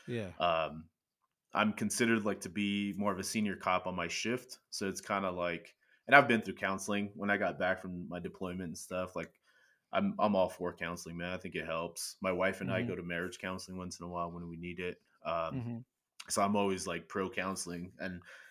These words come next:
Speaker 2: like, it's not gonna hurt you, right? <laughs> Like,
Speaker 1: Yeah.
Speaker 2: it's only gonna be beneficial for, for you and your mental health. So, um, yeah, I think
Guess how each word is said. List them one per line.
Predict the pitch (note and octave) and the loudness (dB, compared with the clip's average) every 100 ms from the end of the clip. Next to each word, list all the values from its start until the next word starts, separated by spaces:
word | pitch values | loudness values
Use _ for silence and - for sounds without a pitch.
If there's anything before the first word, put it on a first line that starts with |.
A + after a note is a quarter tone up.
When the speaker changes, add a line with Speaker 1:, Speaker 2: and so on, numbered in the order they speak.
| - | -4
Speaker 2:
like, | G#2 F#2 F#2+ | -2 0 -2
it's | - | 2
not | A#2+ | 4
gonna | A2 F2 | 6 4
hurt | G#2 - | 2 0
you, | E2+ F2+ - G2+ | -6 -8 -8 0
right? | G2 G#2 - | 2 2 0
<laughs> | |
Like, | G#2+ G#2 - - - | -2 -2 0 0 2
Speaker 1:
Yeah. | C3 C3+ | 4 4
Speaker 2:
it's | D#3 C3 | 4 6
only | C3 C3 | 8 8
gonna | A2+ | 8
be | A2 | 8
beneficial | G#2+ G2 - G#2+ G#2 | 4 0 0 -2 -2
for, | - G#2 F#2 - - - | -4 -4 -4 -10 -10 -2
for | |
you | G2+ G#2 | 2 4
and | G#2+ | 4
your | G2+ | 4
mental | G#2 G2+ F#2+ | 2 2 0
health. | G#2 G#2 G2 | 4 4 2
So, | - - F2 - - - - - | -2 2 0 -2 -16 -20 -20 2
um, | F#2+ F2+ E2+ E2 F2 - | 6 8 6 2 -6 0
yeah, | G#2 F#2+ | 6 6
I | G2 | 6
think | A2+ G#2 | 2 0